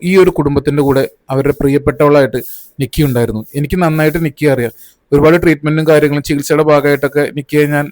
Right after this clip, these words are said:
അവരെ സഹായിച്ചിട്ടുണ്ട്. അതുകൊണ്ട് തന്നെ നിക്കി ഈ അടുത്ത് മിഞ്ഞാന്ന് മരണപ്പെട്ടപ്പോ രാവിലെ എന്നെ പ്രിയച്ച് വിളിച്ചിരുന്നു. "ശ്രീജു വരണം,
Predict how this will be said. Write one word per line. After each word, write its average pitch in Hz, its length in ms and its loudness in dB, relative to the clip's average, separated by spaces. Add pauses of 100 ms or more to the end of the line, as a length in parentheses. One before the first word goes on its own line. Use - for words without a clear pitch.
അവരെ 151 300 2 (300)
സഹായിച്ചിട്ടുണ്ട്. 143 720 0 (400)
അതുകൊണ്ട് 160 360 4
തന്നെ 160 220 -2 (120)
നിക്കി 156 400 -2 (480)
ഈ 165 80 4
അടുത്ത് 156 340 2 (140)
മിഞ്ഞാന്ന് 156 340 0
മരണപ്പെട്ടപ്പോ 135 800 0 (120)
രാവിലെ 135 340 4
എന്നെ 147 260 -2 (100)
പ്രിയച്ച് 139 300 2
വിളിച്ചിരുന്നു. 131 400 -4 (320)
"ശ്രീജു 139 320 0
വരണം, 143 340 2